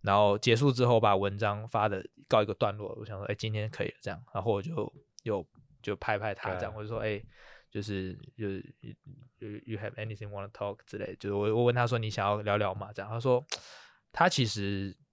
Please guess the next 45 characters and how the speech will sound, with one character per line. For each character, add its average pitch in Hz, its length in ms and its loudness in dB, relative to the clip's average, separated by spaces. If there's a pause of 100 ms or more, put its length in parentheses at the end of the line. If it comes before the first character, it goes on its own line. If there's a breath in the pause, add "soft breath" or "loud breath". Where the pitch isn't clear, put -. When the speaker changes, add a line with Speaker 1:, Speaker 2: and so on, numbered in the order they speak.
Speaker 1:
其 175 120 4
实 202 60 6
他， 208 160 6
他 233 120 8
那 247 120 8
时 220 60 8
候 196 80 10
我 196 80 10
感 127 160 6
觉 120 100 8
到 143 160 10
他 147 180 4
是 151 240 4
很， 113 240 -2 (160)
就 147 120 6
是 147 40 8
蛮 123 220 2
难 110 220 -2
过 117 120 -2 (100)
的， - 80 -18
Speaker 2:
蛮 87 100 -12
难 82 120 -10
过 - 20 -16
的。 - 60 -18
Speaker 1:
但 156 160 8
是 139 280 8 (380 soft breath)
他 165 180 8
也 120 100 10
就 113 140 4
是 127 60 6
说， 113 200 6
哦， 101 240 6
他 131 180 4
知 127 160 -2
道 113 360 6
一 104 120 -8
切 107 220 2
就 104 140 -2
是， 95 320 -6 (160)
就 104 120 -6
是 101 140 -4
公 117 180 0
事 117 160 -8
公 101 220 -10
办 - 180 -6